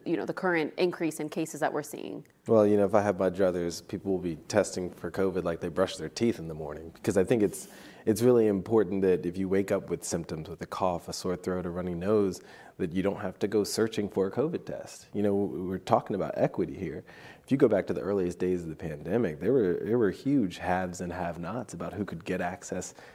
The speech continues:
Speaker 2: to testing. And so the ability to, to deliver tests directly to somebody, I think that makes a big difference. And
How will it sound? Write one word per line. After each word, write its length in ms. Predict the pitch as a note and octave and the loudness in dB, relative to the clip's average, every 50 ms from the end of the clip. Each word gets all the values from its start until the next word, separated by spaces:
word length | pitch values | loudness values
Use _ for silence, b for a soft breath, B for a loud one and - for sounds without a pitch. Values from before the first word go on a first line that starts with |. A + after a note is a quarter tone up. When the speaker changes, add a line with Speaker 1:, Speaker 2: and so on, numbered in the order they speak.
| B B | B B
Speaker 2:
to 100 | - - | -4 -4
testing. 560 | F2 - - G#2 D3 D#3 - - - D2+ C#2 E2 | -2 0 0 0 0 0 -4 -8 -8 -4 -2 -2
And 120 | F#2+ F#2 | 0 2
so 100 | - G#2+ | 2 2
the 180 | F#2 F#2+ F#2+ F#2 | 2 2 2 0
ability 520 | E2+ D#2 F#2 G2 G#2+ B2+ C#3 A#2+ G2+ F#2 | 2 2 2 4 4 4 4 4 2 0
to, 240 | E2 E2+ D#2 D#2 C#2 - - | 0 -2 -4 -6 -8 -8 -4
to 140 | - F#2 D#2 | -4 -4 -4
deliver 520 | D2 C#2+ - E2 E2 F2 F2+ G2 G#2 F#2+ | -4 -6 -8 -4 -2 -2 -2 0 -2 -2
tests 300 | - - G#2 F#2+ - - | 0 0 0 0 0 -2
directly 600 | - - D#2+ D2 D2+ E2 - - G#2+ G2 F#2+ F#2+ B B B B B _ | -4 -4 -2 -2 -4 -4 -2 0 0 0 0 -2 B B B B B _
to 120 | - G2+ | -2 -2
somebody, 580 | F#2 - F#2+ F#2+ G#2+ A2+ A#2+ - B2+ B2 B2 B2 - - | 0 0 -2 -2 0 0 0 0 0 -2 -2 -4 -4 -4
I 40 | |
think 160 | G2 A2+ G#2+ F#2 | -2 -2 0 2
that 140 | A2 F2+ | 0 0
makes 260 | E2+ G2+ F#2+ F#2 - F#2 | 2 0 0 0 -2 -2
a 40 | |
big 240 | E2+ E2 F2 E2 D2+ | -2 -2 -2 -2 0
difference. 460 | D2 A2+ C3+ C3 - D#2 C#2 D2+ F2 | 2 2 2 0 -2 -8 -10 -10 -10
And 160 | G2 F#2 F2+ | -10 -10 -10